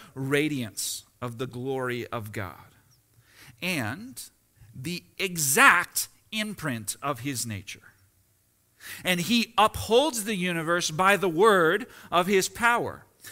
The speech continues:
After making purification for sins, he sat down at the right hand of majesty on high." And verse four, "having become as much superior to angels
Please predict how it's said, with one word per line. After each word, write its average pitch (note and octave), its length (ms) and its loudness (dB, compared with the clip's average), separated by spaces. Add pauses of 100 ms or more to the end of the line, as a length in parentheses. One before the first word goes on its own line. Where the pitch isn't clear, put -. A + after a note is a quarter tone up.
(140)
After G3 240 4
making G#3+ 300 -2
purification A#3+ 720 2
for G3 100 -4
sins, F3+ 300 -2
he F#3+ 100 -2
sat F3+ 340 4
down G#3+ 380 4 (180)
at G3 140 6
the A3+ 100 4
right A3 480 6
hand A3+ 640 2 (120)
of A#3 220 8
majesty B3+ 720 2 (1600)
on D3 200 -4
high." A#2 600 -8
And A#2 100 -10
verse A#2 240 -8
four, G#2+ 380 -8
"having B2+ 280 -4
become A#2 460 -8 (320)
as B2 220 -6
much G3 480 -6 (280)
superior C#3 1000 -4 (220)
to - 180 -8
angels C#3+ 840 -8